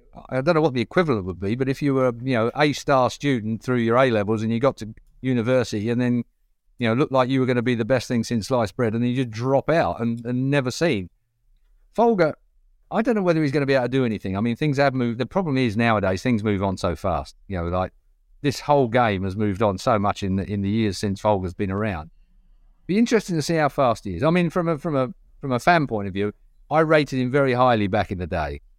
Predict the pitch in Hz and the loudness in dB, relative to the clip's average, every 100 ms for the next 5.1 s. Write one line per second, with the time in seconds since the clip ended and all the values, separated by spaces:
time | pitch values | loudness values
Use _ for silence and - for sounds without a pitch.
0 | _ _ _ - - _ _ - 110 139 | _ _ _ -20 -20 _ _ -8 -2 -2
1 | 135 127 135 127 110 104 104 - 117 92 | -2 0 2 2 2 -2 -4 -4 -2 -2
2 | 82 - _ _ - - - 180 165 143 | -8 -16 _ _ -20 -12 -2 -2 0 -2
3 | 147 151 143 135 143 185 139 95 113 113 | 0 2 2 0 2 2 2 0 -2 -4
4 | 104 127 123 107 101 107 101 127 98 92 | -2 0 0 -2 -2 0 2 2 0 -4